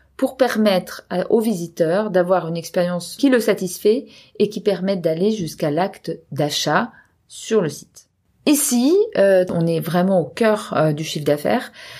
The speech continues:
donc il faut vraiment travailler avec des spécialistes. Moi, je recommande de travailler avec des développeurs, euh, et des marketeurs,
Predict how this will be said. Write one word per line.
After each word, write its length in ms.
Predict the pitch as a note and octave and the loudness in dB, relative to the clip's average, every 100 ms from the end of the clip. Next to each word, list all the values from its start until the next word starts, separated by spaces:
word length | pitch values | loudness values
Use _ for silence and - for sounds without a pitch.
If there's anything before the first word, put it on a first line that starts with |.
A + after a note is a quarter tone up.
| - | -8
donc 320 | F3 F3+ F3+ - _ - | -2 -2 -2 -14 _ -6
il 80 | F3 | -4
faut 160 | F3 | -2
vraiment 600 | D3+ D#3 F#3 G3+ G#3+ B3+ | -2 0 2 2 2 2
travailler 500 | B3 F3+ E3 E3 A3 | 0 -2 -2 2 2
avec 260 | F#3+ F#3 A3 | 2 2 0
des 100 | E3 | -2
spécialistes. 680 | D#3+ F3 - D3 C3+ - - | -4 -6 -4 -4 -4 -14 -6
Moi, 180 | G3+ A#3 | 0 2
je 100 | A3 | 2
recommande 680 | G#3 G3+ F#3+ F3+ F3 G3 F3+ | 2 2 0 2 2 0 2
de 200 | F3 E3+ | 0 -2
travailler 560 | - G#3+ F#3 F3+ G#3+ | 0 2 2 2 2
avec 160 | F#3 D#3+ | 0 0
des 100 | E3 | 0
développeurs, 720 | E3 E3 E3 E3 F#3 F#3+ F3+ | 2 2 0 0 2 2 0
euh, 400 | E3 D#3 D3 D3 - | -4 -4 -6 -6 -4
et 180 | E3+ | -4
des 220 | D3+ D#3 D3 | -2 -2 -2
marketeurs, 800 | D#3 - D3 C#3+ F3 - - | -4 -4 -4 0 0 -2 -8